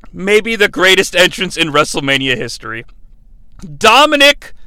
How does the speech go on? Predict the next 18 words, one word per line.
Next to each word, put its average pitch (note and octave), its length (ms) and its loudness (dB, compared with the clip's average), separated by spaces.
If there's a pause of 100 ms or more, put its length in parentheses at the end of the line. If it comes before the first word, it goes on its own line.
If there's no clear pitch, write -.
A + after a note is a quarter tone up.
(280)
Guerrero A#3 640 4
Mysterio's G3+ 1000 0 (580)
prison-based D4 1000 2
entrance A3+ 760 0 (280)
was G#3 280 2
so A3 300 2
entertaining. F#3+ 720 0 (260)
I F#3+ 200 2
have F#3 200 2
no G3 220 0
shame G3 280 -6
in D#3+ 120 -10
telling F#3 260 0
you, F#3+ 240 -10
I F3 120 2
laughed F#3 540 0 (220)
so D4+ 500 2
hard, G#3+ 520 4